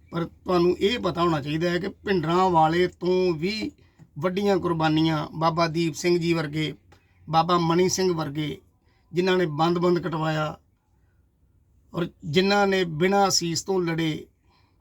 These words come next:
ਉਹ ਵੀ ਕੁਰਬਾਨੀਆਂ ਹੈਗੀਆਂ ਨੇ। ਬਾਬਾ ਜੀਵਨ ਸਿੰਘ ਦੀ ਕੁਰਬਾਨੀ ਹੈਗੀ ਹੈ। ਕਦੇ ਤੁਹਾਡੇ ਨਾਂ 'ਤੇ ਬਾਬਾ ਜੀਵਨ ਸਿੰਘ ਦਾ ਨਾਂ ਕਿਉਂ ਨਹੀਂ ਆਉਂਦਾ? ਦਸਵੇਂ ਪਾਤਸ਼ਾਹ ਦਾ ਪਰਿਵਾਰ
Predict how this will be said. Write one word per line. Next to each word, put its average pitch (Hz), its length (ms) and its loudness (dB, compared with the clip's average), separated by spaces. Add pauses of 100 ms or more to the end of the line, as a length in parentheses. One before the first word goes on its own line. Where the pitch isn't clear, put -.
(1080)
ਉਹ 160 80 -4
ਵੀ 196 120 2
ਕੁਰਬਾਨੀਆਂ 147 480 -2
ਹੈਗੀਆਂ 127 240 -6
ਨੇ। 147 120 -16 (460)
ਬਾਬਾ 170 240 0
ਜੀਵਨ 180 320 2
ਸਿੰਘ 185 200 0
ਦੀ 190 100 0
ਕੁਰਬਾਨੀ 165 480 2
ਹੈਗੀ 147 300 -4
ਹੈ। 135 100 -10 (1040)
ਕਦੇ 175 140 0
ਤੁਹਾਡੇ 175 400 2
ਨਾਂ 170 200 2
'ਤੇ 175 100 -2
ਬਾਬਾ 170 260 -2
ਜੀਵਨ 170 280 2
ਸਿੰਘ 220 220 -4
ਦਾ 214 80 -2
ਨਾਂ 175 200 2
ਕਿਉਂ 147 240 -4
ਨਹੀਂ 143 140 -2
ਆਉਂਦਾ? 117 180 -10 (2500)
ਦਸਵੇਂ 202 260 -2
ਪਾਤਸ਼ਾਹ 175 400 0
ਦਾ 180 120 0
ਪਰਿਵਾਰ 170 580 0